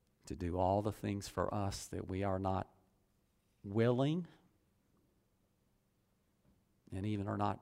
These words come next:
capable of doing for ourselves. To live a perfect life that we do not live. To live that life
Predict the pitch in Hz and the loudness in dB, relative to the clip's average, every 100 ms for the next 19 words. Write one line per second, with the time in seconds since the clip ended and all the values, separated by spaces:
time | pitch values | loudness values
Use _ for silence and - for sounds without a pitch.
0 | - 117 110 104 95 92 85 95 92 87 | -6 -4 -2 -2 -4 -2 -4 -4 -4 -4
1 | 82 - 85 76 80 - 69 - - - | -8 -8 -6 -6 -8 -12 -14 -16 -20 -20
2 | - _ _ _ _ _ _ _ _ _ | -20 _ _ _ _ _ _ _ _ _
3 | _ _ _ _ _ _ _ _ _ _ | _ _ _ _ _ _ _ _ _ _
4 | _ _ _ _ _ _ _ _ _ _ | _ _ _ _ _ _ _ _ _ _
5 | _ - 92 98 104 107 110 110 - - | _ -6 -4 2 4 4 2 0 -8 -4
6 | 98 - 101 90 - - 104 76 64 - | -4 -2 -4 -2 -4 -8 -8 -8 -8 -12
7 | - - - _ _ _ - - 85 98 | -20 -20 -20 _ _ _ -10 -6 -8 -8
8 | 95 98 107 95 87 87 - 73 67 - | -6 -4 -2 -2 -4 -8 -12 -12 -14 -18
9 | - - _ _ _ _ _ _ _ _ | -20 -20 _ _ _ _ _ _ _ _
10 | _ _ - 87 90 104 104 107 101 - | _ _ -6 -4 0 0 2 0 0 -2
11 | 90 85 - - - | -4 -4 -6 -14 -20